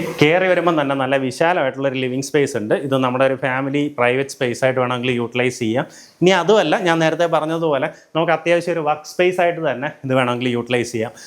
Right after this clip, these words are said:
ദേ ഇവിടെ വേണമെങ്കിൽ നമ്മുടെ ടി വി യൂണിറ്റൊക്കെ സെറ്റ് ചെയ്യാം. ഈ കാണുന്ന ഫർണിച്ചർ എല്ലാം ഇതിനകത്ത് ഉൾപ്പെടുന്നതാണ് കേട്ടോ. ദേ ഇവിടെയാണ് നമ്മുടെ കിച്ചൺ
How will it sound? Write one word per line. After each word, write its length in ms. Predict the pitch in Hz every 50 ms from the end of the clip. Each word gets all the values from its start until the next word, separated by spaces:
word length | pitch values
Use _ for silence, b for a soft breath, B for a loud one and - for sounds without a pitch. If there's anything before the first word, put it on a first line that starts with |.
| B B -
ദേ 100 | 143 135
ഇവിടെ 140 | 127 143 156 147
വേണമെങ്കിൽ 280 | 143 143 143 143 143 143
നമ്മുടെ 180 | 135 135 135 135 131 135
ടി 80 | 131 135 135 143
വി 60 | 143 139
യൂണിറ്റൊക്കെ 360 | 131 127 - 131 123 135 127 135
സെറ്റ് 180 | 117 104 117
ചെയ്യാം. 240 | 117 127 139 160 147 160
ഈ 60 | 175 160
കാണുന്ന 260 | 165 165 170 170 165 139
ഫർണിച്ചർ 400 | 160 165 165 170 175 - 190 165 147
എല്ലാം 200 | 143 147 156 165 - - 151 139
ഇതിനകത്ത് 340 | 143 147 147 143 131 131 127
ഉൾപ്പെടുന്നതാണ് 520 | 120 - 143 131 127 131 113 107 110 120 123
കേട്ടോ. 180 | 113 - 113 110 - - b b b b b b b b _ _ -
ദേ 80 | 151 160 156 156 - - - - - 170 175
ഇവിടെയാണ് 440 | 185 208 202 160 - 131 131 151 165 156 143
നമ്മുടെ 220 | 139 139 135 135 -
കിച്ചൺ 260 | 156 139 - 175 165